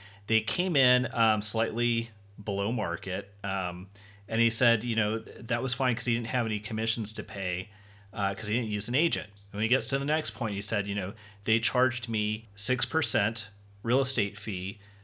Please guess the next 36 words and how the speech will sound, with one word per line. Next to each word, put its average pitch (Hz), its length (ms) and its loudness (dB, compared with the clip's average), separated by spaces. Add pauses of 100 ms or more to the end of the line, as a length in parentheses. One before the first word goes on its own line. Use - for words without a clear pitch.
(120)
which 117 220 0
is 110 160 0
what 110 100 2
I 110 80 4
would 113 180 2
have 131 200 0
paid 104 480 2 (140)
to - 180 -4
a - 20 2
real 104 220 0
estate 85 260 -4
agent." 73 360 -14 (1000)
And 110 180 0
that's 113 340 0
what 135 140 -2
set 110 260 -6
me 95 120 -8
off. - 420 -12 (800)
There 135 340 2
is 185 140 4
a 139 120 0
big 135 580 0 (380)
misconception 104 1200 0 (540)
about 98 560 -2
commissions. - 640 -6 (280)
What 131 180 2
was 127 180 2
upsetting, 170 520 4
and 110 120 2
one 139 120 2
of 131 60 2
the 113 100 4
reasons 117 360 2
I 117 40 0
even 104 180 -2
clicked - 420 -6